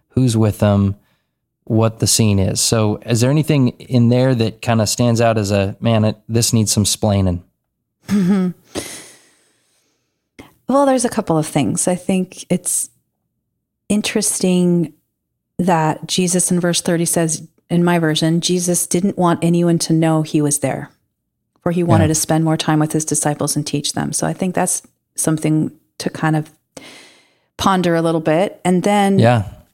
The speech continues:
Speaker 2: also the fact in verse thirty-two, they didn't understand what he was saying, however, and they were afraid to ask him what he meant.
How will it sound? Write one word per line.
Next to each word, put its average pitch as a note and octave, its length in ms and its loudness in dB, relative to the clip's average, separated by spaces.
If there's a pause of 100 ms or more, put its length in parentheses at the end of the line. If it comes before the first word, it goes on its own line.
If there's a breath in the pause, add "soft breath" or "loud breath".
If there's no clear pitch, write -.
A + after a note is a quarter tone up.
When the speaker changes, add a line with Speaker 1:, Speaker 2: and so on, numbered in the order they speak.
(200)
Speaker 2:
also G3 800 0 (420)
the F#3 160 0
fact F3+ 420 -2
in E3+ 140 2
verse E3 360 -2
thirty-two, E3+ 540 -2
they E3+ 100 2
didn't A3 280 0
understand E3+ 480 2
what E3 100 0
he E3 100 2
was D#3+ 140 2
saying, D#3+ 360 2
however, D#3+ 680 0
and D#3+ 220 0
they E3+ 160 -2
were E3 160 0
afraid A#3 480 -2
to - 120 -2
ask D3 300 -4
him D#3+ 100 0
what D3+ 140 -2
he E3 120 -2
meant. - 500 -4